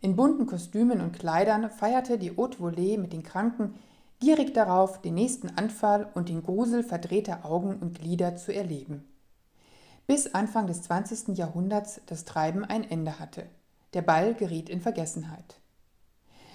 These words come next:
Victoria Maas zerrt dieses dunkle Kapitel der Medizingeschichte wieder ans Licht. Ihr Roman macht deutlich, in welcher Abhängigkeit man Frauen hielt.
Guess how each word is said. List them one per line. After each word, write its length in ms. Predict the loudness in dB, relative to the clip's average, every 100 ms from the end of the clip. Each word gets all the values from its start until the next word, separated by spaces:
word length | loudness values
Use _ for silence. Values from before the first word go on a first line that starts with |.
| -4
Victoria 460 | -2 4 6 6 4
Maas 460 | 4 4 2 -2 -12
zerrt 260 | -2 -2 0
dieses 240 | -2 -2
dunkle 260 | 0 0 0
Kapitel 380 | -4 -2 0 0
der 140 | 0
Medizingeschichte 960 | -2 -4 -2 0 2 0 -4 -4 -4 -2
wieder 180 | -4
ans 220 | -4 -4 -6
Licht. 400 | -8 -12 -20 -20 -20 _ _ -12
Ihr 120 | 0 4
Roman 440 | 4 6 4 4
macht 200 | 0 2
deutlich, 480 | 6 6 4 -4 -6 -20 -12 -2
in 140 | 4
welcher 340 | 4 4 0
Abhängigkeit 720 | -2 -2 -2 -2 -4 -4 -4 -2
man 120 | -4
Frauen 360 | -4 -4 -4
hielt. 360 | -4 -6 -6 -12